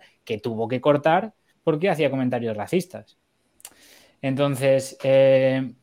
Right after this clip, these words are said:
en ese sentido, por ejemplo, eh, eh, también en cuanto a, hilándolo un poco con el tema anterior, ¿no? Sobre si van más avanzados.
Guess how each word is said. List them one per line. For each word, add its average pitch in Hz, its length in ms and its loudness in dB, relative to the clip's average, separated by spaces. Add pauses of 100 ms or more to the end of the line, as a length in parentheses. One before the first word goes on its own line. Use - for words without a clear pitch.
(120)
en 139 160 -4
ese 151 160 -2
sentido, 180 600 2
por 156 120 -2
ejemplo, 151 520 -2
eh, 143 180 -4
eh, 160 200 -4
también 156 340 -2
en 180 100 -4
cuanto 143 460 0
a, 135 300 -6
hilándolo 160 520 -2
un 156 120 -2
poco 160 200 -2
con 151 160 -4
el 143 100 -2
tema 147 180 -2
anterior, 151 460 2
¿no? 165 280 -6
Sobre 131 260 -6
si 131 260 -6
van 143 300 -4
más 147 220 -4
avanzados. 135 680 -2